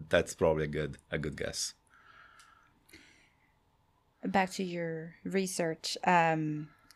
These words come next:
Speaker 2: one of your ar-, areas of expertise is, are interest rates. Is that correct? You had some experience at a, at the Federal Reserve Bank in Saint Louis. Can you tell us
Speaker 1: Mm-hmm.
Speaker 2: a little bit about that? And then two-part question, um, your thoughts on the rapid rise of interest rates currently.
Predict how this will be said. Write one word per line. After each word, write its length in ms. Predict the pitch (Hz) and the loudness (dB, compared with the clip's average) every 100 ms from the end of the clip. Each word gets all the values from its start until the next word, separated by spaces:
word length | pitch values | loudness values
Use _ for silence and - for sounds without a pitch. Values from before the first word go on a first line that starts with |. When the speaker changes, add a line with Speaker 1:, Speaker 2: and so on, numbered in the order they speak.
| - | -2
Speaker 2:
one 180 | 214 247 | 6 6
of 100 | 233 | 8
your 120 | 240 | 6
ar-, 280 | 220 220 - | 8 8 8
areas 300 | 214 214 208 | 6 6 4
of 100 | 202 | 2
expertise 480 | 190 - 185 190 185 | 0 0 -2 0 -2
is, 280 | 175 180 - - | -2 -6 -8 -2
are 80 | 170 | 2
interest 360 | 196 202 220 | 4 2 0
rates. 400 | - 370 - - - _ | -2 -4 -8 -16 -20 _
Is 60 | 233 | -6
that 100 | 220 | -6
correct? 280 | - 262 311 _ _ _ _ _ _ _ _ - - - - | -4 -6 -6 _ _ _ _ _ _ _ _ -20 -20 -20 0
You 100 | 214 | 6
had 180 | 214 196 | 8 8
some 160 | 214 | 4
experience 440 | 202 - 208 196 196 | 2 2 2 2 4
at 100 | 185 | 4
a, 600 | 175 170 175 - - - - | 4 4 4 4 2 -4 -2
at 140 | 190 | 0
the 40 | 190 | 2
Federal 360 | - 196 190 | 4 6 6
Reserve 400 | 180 180 185 185 | 4 2 0 0
Bank 200 | 196 202 | 2 2
in 60 | 208 | 0
Saint 220 | 214 214 | -2 0
Louis. 320 | 214 269 - - - | 0 -2 -6 -12 0
Can 100 | 226 | 4
you 60 | |
tell 120 | 220 | 4
us 80 | 247 | 4
Speaker 1:
Mm-hmm. 140 | 180 240 | 6 6
Speaker 2:
a 40 | |
little 160 | 240 233 | 6 6
bit 120 | 226 | 6
about 260 | 220 214 214 | 6 6 4
that? 220 | 214 226 | 4 4
And 140 | 208 | 2
then 240 | 185 180 185 | 2 2 0
two-part 340 | - 277 180 | 2 4 4
question, 440 | - 160 - 165 165 - - - _ - | 4 0 0 -2 -2 -6 -20 -20 _ 4
um, 540 | 175 160 156 156 165 | 6 6 4 2 -2
your 160 | 175 180 | 2 2
thoughts 400 | 170 175 175 - | 4 4 4 2
on 120 | 175 | 2
the 120 | 160 | 4
rapid 340 | 160 160 156 - | 4 4 2 4
rise 380 | 160 156 156 - | 2 2 -2 -4
of 180 | - | -8
interest 400 | - - - 160 | -6 -6 -6 -10
rates 380 | - - - - | -8 -10 -12 -16
currently. 460 | - - - - - | -10 -10 -8 -12 -14